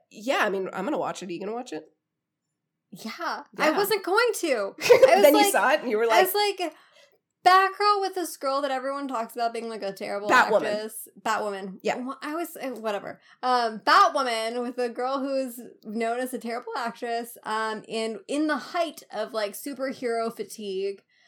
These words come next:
Speaker 2: Um, of course I'm not gonna watch it. And then you sent the trailer to all of us, and I, and I was just like, <sighs> "Fuck, I'll watch it. Whatever, who cares?
Speaker 1: <laughs>
Speaker 2: I'm not
Speaker 1: This
Speaker 2: doing
Speaker 1: looks
Speaker 2: anything
Speaker 1: gay
Speaker 2: else."
Speaker 1: and angsty.
Speaker 2: Yeah, I'll, I'm not doing anything else. So I,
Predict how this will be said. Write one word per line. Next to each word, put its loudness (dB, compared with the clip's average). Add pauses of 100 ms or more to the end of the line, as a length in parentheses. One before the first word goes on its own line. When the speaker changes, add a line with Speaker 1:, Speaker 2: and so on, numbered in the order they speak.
(220)
Speaker 2:
Um, -2
of -8
course -4
I'm -4
not -6
gonna -6
watch -10
it. -6
And 0
then -2 (220)
you 0
sent -4
the -6
trailer -4
to -4
all -2
of -6
us, -6
and -4
I, -2 (120)
and -2
I -4
was -8
just -12
like, -2 (180)
<sighs> -20
"Fuck, -8
I'll -6
watch -10
it. -8
Whatever, 8
who 6
cares? 8
Speaker 1:
<laughs> 6
Speaker 2:
I'm 2
not 8
Speaker 1:
This 6
Speaker 2:
doing 6
Speaker 1:
looks 4
Speaker 2:
anything 0
Speaker 1:
gay 10
Speaker 2:
else." 6
Speaker 1:
and -4
angsty. 2 (100)
Speaker 2:
Yeah, 0 (100)
I'll, 2
I'm -2
not -4
doing -4
anything -8
else. -10
So -2
I, 2